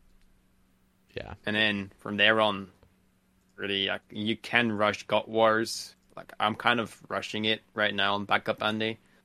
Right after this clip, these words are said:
Speaker 2: where I'm doing ranged bundles when, uh, my melee stats are, like, still trash. Um, but that's more, I don't know, it's not very necessary. You can literally just wait a bit, do some Slayer,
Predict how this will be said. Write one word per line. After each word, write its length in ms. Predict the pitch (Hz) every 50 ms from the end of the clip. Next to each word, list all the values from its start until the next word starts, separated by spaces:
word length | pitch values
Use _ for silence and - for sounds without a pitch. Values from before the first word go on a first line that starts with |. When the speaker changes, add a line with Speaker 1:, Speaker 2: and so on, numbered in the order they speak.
| _ _ _
Speaker 2:
where 120 | - -
I'm 120 | 98 98
doing 180 | 95 104 98 98
ranged 360 | 95 98 101 104 101 - - -
bundles 640 | 95 98 104 104 104 107 104 - - - - - - 107
when, 220 | - 101 95 95 95
uh, 300 | 95 95 95 95 101 107 - -
my 240 | 117 101 98 98 - -
melee 280 | - 104 104 101 104 101
stats 220 | - - 98 - -
are, 60 | 98
like, 180 | 98 98 -
still 200 | - - - 104 - _
trash. 600 | - - 101 98 98 104 113 - - - - - _ _ _ _ _ _ _ _ _ _ _ _ _ _ _ _ _ _ _ _ _ -
Um, 800 | 101 101 101 95 95 95 95 95 95 95 92 95 95 95 95 95 _ _ _ _ _ _ _ _ _ _ _ _ _ _ _ _ _ _ _ _ _ _ _ _ _ _ _ _ _ _ _ _ _ _ _ - - _ _ -
but 120 | 104 98
that's 220 | 101 113 - -
more, 340 | 185 196 208 202 175 135 113 - _ _ _ _ _ _ -
I 60 | 135
don't 80 | 139 131
know, 120 | 101 95 101
it's 440 | 104 107 - - - - - 131 165
not 160 | 175 151 113
very 260 | 117 120 120 110 104
necessary. 640 | 98 104 107 - - 123 - - 104 101 101 107 113 117
You 120 | 107 110
can 240 | 107 - 113 107 104
literally 320 | 104 110 - - 120 110 101
just 200 | 98 104 - -
wait 420 | 98 98 98 104 113 117 117 - -
a 100 | - 110
bit, 280 | 95 90 101 110 117 - - _ -
do 120 | 110 110
some 140 | 101 110 110
Slayer, 500 | - - 95 107 117 120 113 120 123 127